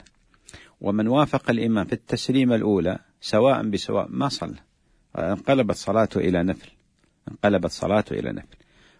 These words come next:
بالنسبة للتأخر هذا موجود عند بعض الناس، ويظهر والله أعلم بأن هذا من حرصهم على الدعاء، خاصة في الركوع وفي السجود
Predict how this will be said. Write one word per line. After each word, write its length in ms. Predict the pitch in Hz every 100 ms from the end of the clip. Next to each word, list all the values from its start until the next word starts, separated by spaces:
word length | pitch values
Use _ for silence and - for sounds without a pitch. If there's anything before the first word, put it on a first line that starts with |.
| _
بالنسبة 400 | 107 151 - 190
للتأخر 640 | 185 - 98 101 - - -
هذا 200 | 135 135
موجود 420 | 139 139 147 90
عند 200 | 90 87
بعض 300 | 78 73 73
الناس، 420 | 65 76 - - -
ويظهر 440 | 113 151 147 143
والله 400 | 113 120 110 104
أعلم 260 | 90 95 90
بأن 260 | 90 98
هذا 260 | 92 98 85
من 160 | 87
حرصهم 480 | - 107 92 90 82
على 160 | 80 78
الدعاء، 480 | - 92 87 92 - - _ - - - -
خاصة 320 | 170 - 107
في 200 | 95 98
الركوع 500 | 95 92 - 95 80
وفي 140 | -
السجود 580 | - - 90 98 87 -